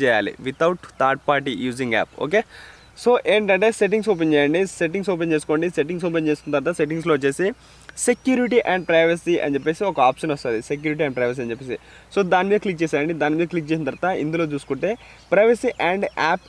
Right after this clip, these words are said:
encryption అని చెప్పేసి ఇంకో ఆప్షన్ ఉంటది. So దాని మీద క్లిక్ చేసేయండి. దాని మీద క్లిక్ చేసుకున్నట్టయితే గిట్లా అయితే ఓపెన్ అవుతుంది. So దాని తర్వాత వచ్చేసి ఇక్కడ హైడ్ యాప్ అని చెప్పేసి ఉందా, ఈ హైడ్ యాప్ మీద క్లిక్ చేసేయాలి. So హైడ్ యాప్ మీద క్లిక్ చేసిన తర్వాత ఇక్కడ నుండి అయితే మనం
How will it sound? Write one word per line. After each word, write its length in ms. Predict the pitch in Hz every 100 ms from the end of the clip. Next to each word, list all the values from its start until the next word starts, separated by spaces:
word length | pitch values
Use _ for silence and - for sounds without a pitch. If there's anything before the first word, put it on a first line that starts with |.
| 156
encryption 440 | 165 151 160 165 151
అని 80 | 143
చెప్పేసి 200 | 143 185
ఇంకో 140 | 156 151
ఆప్షన్ 260 | 139 - 151
ఉంటది. 240 | 107 104 101 - - - - - - - - - -
So 80 | 208 190
దాని 140 | 190
మీద 80 | 196 190
క్లిక్ 160 | 156 143
చేసేయండి. 360 | 135 110 107 - - -
దాని 140 | 147 175
మీద 100 | 202
క్లిక్ 140 | 196 170
చేసుకున్నట్టయితే 480 | 180 - 170 156 160 170
గిట్లా 200 | 147 151 143
అయితే 160 | 147 139
ఓపెన్ 200 | 127 131
అవుతుంది. 260 | 123 135 190 311 - - -
So 60 | 214 190
దాని 160 | 202 180
తర్వాత 200 | 196 220 220
వచ్చేసి 260 | 185 190 240 -
ఇక్కడ 180 | 170 156 -
హైడ్ 300 | 185 214 233
యాప్ 160 | 196 175
అని 80 | 156
చెప్పేసి 220 | 135 135 131
ఉందా, 160 | 139 240 - - - 170
ఈ 40 | 156
హైడ్ 240 | 170 202 226
యాప్ 120 | 185 180
మీద 100 | 160
క్లిక్ 200 | 202 -
చేసేయాలి. 400 | 143 123 110 101 - - - - -
So 80 | 208 185
హైడ్ 220 | 160 202
యాప్ 120 | 196
మీద 100 | 180 160
క్లిక్ 120 | 156 151
చేసిన 120 | 147
తర్వాత 180 | 131 196 165
ఇక్కడ 140 | 170
నుండి 140 | 165 156
అయితే 140 | 139 170
మనం 120 | 220